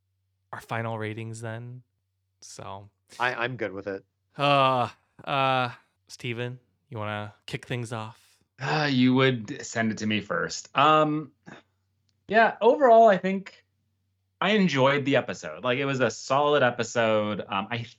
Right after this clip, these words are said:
Speaker 3: think I'm gonna give it, like, an eight and a half out of ten is about where I'm landing. Um, this is one of those cases where, like, there's nothing I can really, like, point to that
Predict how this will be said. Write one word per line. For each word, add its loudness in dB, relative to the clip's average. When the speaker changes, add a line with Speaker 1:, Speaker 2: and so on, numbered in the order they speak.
Speaker 3:
think -2
I'm -6
gonna -4
give -2
it, 0
like, 0
an 0
eight 0
and 4
a 4
half 2
out 4
of 2
ten -2
is -4
about 2
where 0
I'm 0
landing. -4
Um, 2
this 0
is 4
one 4
of 4
those 4
cases -2
where, 4
like, 0
there's 0
nothing 0
I 0
can -2
really, 2
like, -4
point -4
to -2
that -2